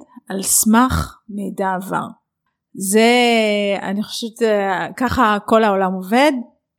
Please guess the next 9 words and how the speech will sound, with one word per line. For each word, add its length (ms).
אין, 340
אה, 280
מידע 420
אקסוגני, 880
אה, 640
שנכנס 600
פתאום 460
לתוך 360
המערכת. 380